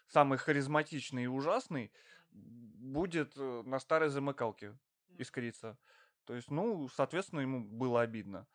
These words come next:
Вот. И Тед вставляет в свой профиль портрет убийцы, в котором указывают, что маньяк с Грин-Ривер обладает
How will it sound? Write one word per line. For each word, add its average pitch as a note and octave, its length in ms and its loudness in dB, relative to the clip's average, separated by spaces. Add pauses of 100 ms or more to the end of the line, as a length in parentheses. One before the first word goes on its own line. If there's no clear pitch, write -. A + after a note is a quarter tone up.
(360)
Вот. C3+ 360 -2
И D#3 80 -2
Тед C#4 220 2
вставляет E3 400 8
в - 40 -12
свой E3 140 -2
профиль G#3+ 420 4
портрет D3+ 460 -2
убийцы, C#3 480 -4 (640)
в - 100 -20
котором D#3+ 340 2
указывают, D#3 440 4
что B2+ 380 0 (720)
маньяк C3 480 4
с A2+ 60 -12
Грин-Ривер C#3+ 640 0 (320)
обладает D3 600 2